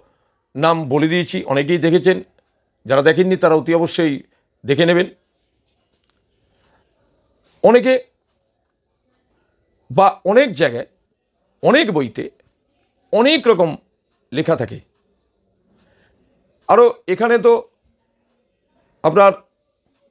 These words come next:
পঞ্চগ্রাসের মুদ্রার কথা বললাম, কিন্তু অন্যান্য বইতে আরও অনেক প্রকার মুদ্রা দেখানো থাকে, সেটাও করবেন,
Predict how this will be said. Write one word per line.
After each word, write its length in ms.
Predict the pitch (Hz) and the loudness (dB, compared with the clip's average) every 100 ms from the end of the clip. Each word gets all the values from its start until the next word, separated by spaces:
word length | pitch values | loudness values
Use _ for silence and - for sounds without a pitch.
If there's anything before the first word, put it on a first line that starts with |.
| _ | _
পঞ্চগ্রাসের 640 | 175 190 208 202 196 208 185 - _ _ - | 0 2 2 4 2 2 -2 -4 _ _ -12
মুদ্রার 320 | 156 131 175 | -10 0 0
কথা 200 | 180 175 | 4 2
বললাম, 280 | 165 156 185 - _ _ _ _ - | 2 0 -2 -6 _ _ _ _ -12
কিন্তু 200 | 196 220 | -6 -6
অন্যান্য 480 | - 196 196 202 - _ _ _ 135 | -2 0 2 0 -6 _ _ _ -2
বইতে 440 | 170 165 175 - _ _ _ _ _ _ _ _ _ _ _ _ _ _ _ _ _ _ - | -2 0 -4 -6 _ _ _ _ _ _ _ _ _ _ _ _ _ _ _ _ _ _ -2
আরও 340 | 170 196 190 - _ _ _ _ - | 2 2 0 -4 _ _ _ _ -6
অনেক 280 | 165 240 196 | 0 0 2
প্রকার 240 | 196 180 | 0 2
মুদ্রা 320 | 165 156 135 170 | 0 -4 -2 0
দেখানো 300 | 147 139 135 | -2 -4 -8
থাকে, 260 | 123 117 - _ _ _ _ _ _ _ _ _ _ _ _ _ _ _ _ _ _ _ _ 294 _ 233 247 _ _ _ _ _ _ _ _ _ | -10 -16 -20 _ _ _ _ _ _ _ _ _ _ _ _ _ _ _ _ _ _ _ _ _ _ _ _ _ _ _ _ _ _ _ _ _
সেটাও 380 | - - 151 170 | -8 -4 2 2
করবেন, 280 | 175 151 165 | 2 -4 -6